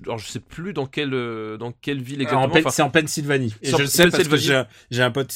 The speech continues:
Speaker 2: j'ai un pote, euh, qui est en Pennsylvanie qui m'a envoyé un mail le, le jour de <laughs> l'élection. Il m'a dit, ils sont devenus fous.
Speaker 1: Ah oui, voilà.
Speaker 2: <laughs>
Speaker 1: Et en fait, donc,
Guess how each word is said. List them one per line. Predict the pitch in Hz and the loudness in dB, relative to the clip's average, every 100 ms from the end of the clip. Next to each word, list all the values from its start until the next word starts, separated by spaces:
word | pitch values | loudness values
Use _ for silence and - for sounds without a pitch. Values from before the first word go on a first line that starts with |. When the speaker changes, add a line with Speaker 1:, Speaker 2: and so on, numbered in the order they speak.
| - 135 | -10 -4
Speaker 2:
j'ai | 123 | 0
un | 127 | 0
pote, | 131 120 117 | -2 -4 -2
euh, | 110 107 | -2 -2
qui | 107 120 | -4 -4
est | |
en | 107 | -2
Pennsylvanie | 120 113 113 110 117 127 | -4 -4 -2 0 0 -2
qui | - 107 | -2 0
m'a | |
envoyé | 107 110 110 | 2 4 4
un | 107 | 4
mail | 110 107 | 2 2
le, | 101 98 - - - - | 0 -2 -10 -20 -14 0
le | 117 | 2
jour | 117 120 | 4 6
de | 127 110 | 6 6
<laughs> | |
l'élection. | 185 - - 160 110 | 6 4 0 -2 -2
Il | |
m'a | 151 131 | -4 -2
dit, | 160 | -2
ils | 175 | -2
sont | 175 | -2
devenus | 143 123 175 180 | -2 -4 -4 -8
fous. | - 180 - - - - | -6 -8 -8 -16 -14 -4
Speaker 1:
Ah | 143 156 | 2 4
oui, | 175 | 6
voilà. | 156 147 - | 4 2 -2
Speaker 2:
<laughs> | 165 117 | -6 0
Speaker 1:
Et | 160 156 | 0 2
en | |
fait, | 170 196 165 | 0 -2 -2
donc, | 143 143 | -4 0